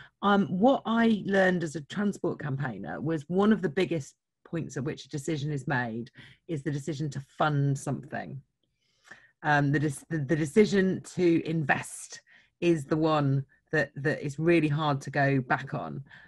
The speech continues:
Um, as a road, I'm, I'm using a road metaphor all the way through this, but basically a road scheme gets the green light when it gets funded, and then the planning policy, the planning process is, is just delay, delay, delay until eventually they force it through.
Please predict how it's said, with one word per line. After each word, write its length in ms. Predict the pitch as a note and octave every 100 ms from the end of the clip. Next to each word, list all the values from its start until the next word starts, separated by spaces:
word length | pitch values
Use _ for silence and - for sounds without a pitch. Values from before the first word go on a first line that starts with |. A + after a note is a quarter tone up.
| _
Um, 460 | C#3 C3+ C3+ C3+ C3
as 120 | C3+
a 60 | D3
road, 420 | D#3+ D3+ D3 - -
I'm, 180 | A#2+ C#3 -
I'm 140 | D3+ D#3+
using 220 | C#3 C3+
a 60 |
road 240 | C3+ C3 B2+
metaphor 360 | C3+ C3+ C3
all 120 | A#2+ C3+
the 60 |
way 120 | B2+
through 160 | C3+ C#3
this, 140 | B2
but 100 | D#3
basically 300 | D3 F3 D#3
a 40 | C#3
road 460 | D3 E3 D#3 D#3
scheme 480 | C#3 C3+ C#3 C3+ B2+ - -
gets 180 | - E3
the 100 | -
green 440 | C#3 D#3 D#3+ D3 D3
light 400 | C#3 C3+ - -
when 140 | C3
it 100 | D#2+
gets 320 | B2 - - -
funded, 560 | D#3 C#3+ A#2+ D#2+ E2+ - - - -
and 140 | D3
then 360 | C#3 C#3 C#3 C#3 _ _
the 60 | -
planning 400 | C#3 F#3 F#3+ E3
policy, 580 | B2+ A#2+ C3 - A#2 A#2+
the 100 | C#3+
planning 300 | B2 E3 D#3
process 540 | D3+ A#2+ C3 - -
is, 160 | C3 -
is 220 | C#3 C3+
just 240 | D3 C#3
delay, 340 | D3 C3 C3 B2
delay, 380 | A#2+ C3+ C3+ B2+
delay 340 | C3+ C3+ B2+
until 240 | B2+ D3
eventually 380 | B2+ C#3 A#2 C3+
they 100 | B2
force 320 | C3 C#3 C3
it 160 | - -
through. 380 | B2 A2 F#2+